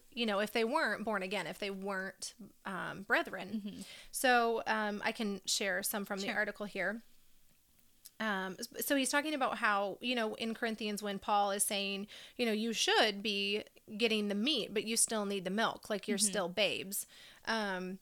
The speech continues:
Speaker 1: but he addresses them as brethren. So he says, "And I, brethren, could not speak to you as spiritual people, but as to carnal, as to babes in Christ."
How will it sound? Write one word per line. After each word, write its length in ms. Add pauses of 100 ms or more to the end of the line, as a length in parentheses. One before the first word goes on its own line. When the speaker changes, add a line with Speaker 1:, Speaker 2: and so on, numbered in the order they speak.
(160)
Speaker 1:
but 200
he 160
addresses 400
them 160
as 120
brethren. 720
So 220
he 80
says, 260
"And 160
I, 200
brethren, 360
could 180
not 260
speak 300
to 120
you 280
as 180
spiritual 500
people, 520
but 360
as 300
to 200
carnal, 560 (400)
as 260
to 200
babes 300
in 120
Christ." 540